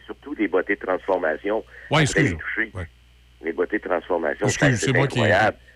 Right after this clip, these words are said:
Speaker 1: Mais t'en manques un, t'en manques un, c'est correct. T'en manques deux, bon, ça a malchance, mais rendu à trois, quatre, cinq,
Speaker 2: Non, c'est
Speaker 1: euh,
Speaker 2: ça.
Speaker 1: ça marche pas, là. Ça marche pas, là.
Speaker 2: C'est ça, exactement. Exactement. Ça,
Speaker 1: Yes.
Speaker 2: ça a pas d'allure.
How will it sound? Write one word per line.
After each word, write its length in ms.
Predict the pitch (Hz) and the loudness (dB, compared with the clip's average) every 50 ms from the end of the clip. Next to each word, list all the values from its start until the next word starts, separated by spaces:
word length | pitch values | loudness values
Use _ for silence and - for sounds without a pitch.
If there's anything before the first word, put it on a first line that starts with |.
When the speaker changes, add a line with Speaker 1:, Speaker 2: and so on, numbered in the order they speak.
| _ - | _ -8
Speaker 1:
Mais 80 | 120 | -2
t'en 140 | - 135 120 117 120 | 0 2 2 4 4
manques 280 | 123 123 120 113 - | 4 4 4 2 0
un, 140 | 139 135 135 - - | -2 -2 -2 -4 -6
t'en 140 | 104 110 | -6 -4
manques 240 | 113 120 117 107 110 | -4 -4 -4 -4 -4
un, 80 | 123 123 120 117 | -6 -8 -8 -8
c'est 80 | - 104 90 | -6 -6 -4
correct. 220 | 87 113 131 131 - | -4 -4 -4 -4 -4
T'en 140 | - 110 107 | -6 -8 -4
manques 240 | 107 104 95 92 - - | -4 -4 -4 -4 -6 -8
deux, 180 | 104 113 113 104 | -8 -6 -6 -4
bon, 180 | 87 87 82 80 | -4 -6 -6 -4
ça 80 | - 92 | -4 -4
a 40 | 90 | -2
malchance, 400 | 92 92 87 87 - 110 113 - - - | 0 -2 -2 -2 -4 -4 -4 -4 -8 -10
mais 80 | 87 90 | -10 -6
rendu 260 | 92 101 98 92 110 | -4 -4 -4 0 0
à 120 | 110 98 92 - - | 0 0 0 -2 -8
trois, 140 | - 117 110 - | -8 -8 -8 -2
quatre, 180 | - 110 110 - - - - | 0 0 -2 -2 -4 -12 -6
cinq, 120 | - 107 | -2 0
Speaker 2:
Non, 100 | 110 104 | 0 0
c'est 120 | 98 - 107 | 0 0 -2
Speaker 1:
euh, 20 | |
Speaker 2:
ça. 200 | 98 - 98 85 78 - - - - - | -2 0 -2 -2 -4 -6 -14 -20 -18 -8
Speaker 1:
ça 60 | - 78 | -2 -2
marche 180 | 95 92 - - | -2 -2 -2 -2
pas, 220 | - 110 107 98 90 | 0 2 2 2 0
là. 60 | 87 80 73 - - | -2 -4 -6 -6 -8
Ça 80 | 73 | -4
marche 240 | 69 87 85 - - | -4 -4 -4 -4 -6
pas, 180 | - 90 85 80 | -4 -4 -4 -2
là. 80 | 76 76 - - | -4 -6 -8 -6
Speaker 2:
C'est 100 | - 120 | -2 -2
ça, 160 | 110 - 113 | 0 2 2
exactement. 480 | 104 95 92 107 101 - 117 98 87 87 82 - - - - - | 0 2 2 0 0 0 -2 -2 -2 -2 -4 -8 -14 -20 -14 -10
Exactement. 460 | 98 90 95 98 85 - 98 90 87 85 - - - | -8 -6 -6 -6 -4 -4 -6 -6 -6 -8 -12 -16 -16
Ça, 180 | - - 107 92 | -6 -2 0 0
Speaker 1:
Yes. 80 | 82 - 80 - - - - - - - - - - - - - | 0 -2 -4 -10 -16 -20 -20 -20 -20 -20 -20 -20 -20 -20 -8 -4
Speaker 2:
ça 60 | 92 | -2
a 40 | 95 | 0
pas 100 | 92 104 | 0 2
d'allure. 240 | 98 95 92 90 95 | 2 4 2 2 0